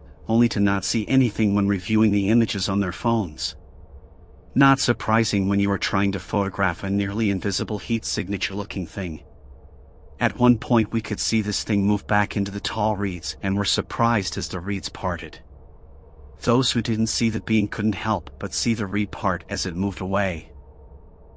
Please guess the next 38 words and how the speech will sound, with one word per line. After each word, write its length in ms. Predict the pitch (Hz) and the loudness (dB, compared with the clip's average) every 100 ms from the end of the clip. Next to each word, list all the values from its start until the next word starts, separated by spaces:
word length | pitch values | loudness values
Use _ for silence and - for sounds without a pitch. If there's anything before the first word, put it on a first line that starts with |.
| - | -4
A 100 | 117 | -2
few 260 | - - 139 | -2 2 4
of 120 | 127 | 4
us 100 | 107 | 2
sat 320 | - 104 117 | 2 2 2
there 180 | - 98 | 0 -2
for 240 | - - | -2 -4
a 60 | 95 | -2
good 200 | - 95 | 0 0
hour 360 | 95 87 85 71 | 0 -2 -4 -4
waiting 280 | 107 107 98 | -2 0 -2
to 100 | 95 | -4
see 240 | - 110 | -4 -2
if 80 | 101 | -2
this 240 | - 95 | -2 -4
invisible 480 | 98 92 107 104 101 | -4 -2 -4 -4 -6
being 240 | - 101 104 | -2 0 0
came 300 | - 113 101 | 2 0 2
back, 420 | 104 95 80 - - - | 0 -2 -4 -12 -20 -14
but 140 | - 98 | -8 -4
we 100 | 120 | -2
didn't 240 | 110 110 | -2 -2
see 280 | - 120 120 | 0 0 2
anything. 460 | 120 104 87 73 - - - - - - - - - - | 0 -2 -8 -10 -16 -20 -20 -20 -20 -20 -20 -20 -20 -10
However, 380 | - 117 120 110 | 0 4 4 4
many 300 | 101 110 127 | 4 4 2
people 380 | - 120 113 110 | 0 -2 -2 -4
freaked 360 | - - 117 | -4 -2 -2
themselves 460 | - 101 - 104 98 | 0 0 2 0 2
out 160 | 101 95 | 0 0
by 140 | 95 | -2
talking 500 | - 104 95 - 107 | -2 -2 -2 0 0
about 340 | 98 101 87 | 2 0 -2
where 120 | 101 95 | -4 -4
this 200 | 98 - | -2 -2
entity 300 | 98 101 117 | -2 -4 -6
could 220 | - 104 | -4 -2
be. 340 | 113 117 - | -2 -2 -8